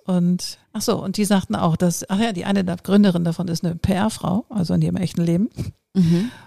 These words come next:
Speaker 1: Die sagt, das kann man absehen. Also man kann sehen, wenn ein P-R-Artikel erschienen ist, boom, gehen die Zahlen hoch.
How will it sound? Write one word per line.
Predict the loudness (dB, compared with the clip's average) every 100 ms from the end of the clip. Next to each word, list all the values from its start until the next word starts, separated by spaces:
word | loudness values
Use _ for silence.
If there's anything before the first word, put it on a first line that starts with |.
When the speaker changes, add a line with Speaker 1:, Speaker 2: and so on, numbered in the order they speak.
| -2
Speaker 1:
Die | 0
sagt, | 2 2
das | 0 0
kann | 4
man | 4 4
absehen. | 0 -2 -4 -6 -8 _
Also | -6 -2
man | 0 0
kann | 2
sehen, | 4 4
wenn | 4 2
ein |
P-R-Artikel | 2 0 -2 -2 -4
erschienen | -4 -2 0 0
ist, | -2 0
boom, | 2 4 2
gehen | -2 -2 -2
die |
Zahlen | -4 -2 -2 0
hoch. | 0 -2